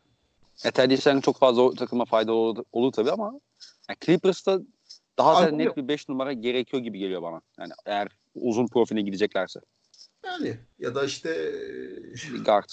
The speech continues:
Speaker 1: oyun kurabilen. Neyse.
Speaker 2: Evet.
Speaker 1: Ee, peki abi son takımımız aslında, yani benim aslında iki tane takım var. Ee, sen seç, onu söyleyeyim yani.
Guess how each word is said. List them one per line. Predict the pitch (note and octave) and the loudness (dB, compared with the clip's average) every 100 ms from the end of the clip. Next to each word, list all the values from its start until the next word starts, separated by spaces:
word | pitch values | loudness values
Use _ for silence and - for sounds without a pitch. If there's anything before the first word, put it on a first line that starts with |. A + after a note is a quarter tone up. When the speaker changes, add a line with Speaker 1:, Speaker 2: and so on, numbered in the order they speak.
| - - - | -16 -18 -8
Speaker 1:
oyun | A2+ A2 | -2 -2
kurabilen. | G#2 G2 - - _ | -2 -4 -4 -10 _
Neyse. | - A2 - - _ D#3+ | -8 -8 -10 -20 _ -20
Speaker 2:
Evet. | D3 - - - _ _ _ _ - | -14 -14 -14 -18 _ _ _ _ 0
Speaker 1:
Ee, | A#2 A#2 A2+ G#2 | 4 6 4 2
peki | C3 E3+ | 2 2
abi | F3 | 2
son | - - D#3+ | 0 0 0
takımımız | - D3 D#3 D3+ D3 | 0 0 2 2 4
aslında, | D3 - C#3+ - | 2 0 -2 -2
yani | A#2 - | -4 -4
benim | A2 A#2+ C#3 | -2 2 2
aslında | C3 C#3 C3+ | 0 -2 -2
iki | - | 2
tane | C3+ A#2+ | 0 0
takım | A#2+ G#2+ G#2+ | -6 -4 -4
var. | C3+ _ _ _ - - - _ _ G2+ | -6 _ _ _ -18 -18 -20 _ _ -6
Ee, | G2 F#2 - G2 | -4 -4 -6 -2
sen | B2+ C3 | 2 2
seç, | G#2+ F#2+ - | 2 -2 -2
onu | G#2 | -4
söyleyeyim | G2+ G#2 G2 - | 0 2 2 -2
yani. | G2 F#2+ | -6 -8